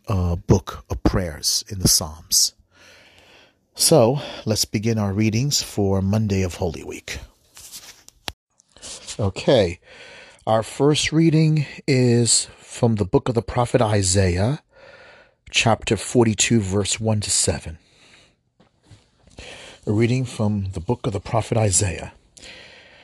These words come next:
He will not cry out, nor make his voice heard in the street.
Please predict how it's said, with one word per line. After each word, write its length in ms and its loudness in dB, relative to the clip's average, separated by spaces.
He 180 2
will 160 4
not 240 2
cry 300 2
out, 340 2
nor 260 2
make 320 2
his 280 -2
voice 480 0
heard 600 2
in 140 -2
the 80 -2
street. 540 -2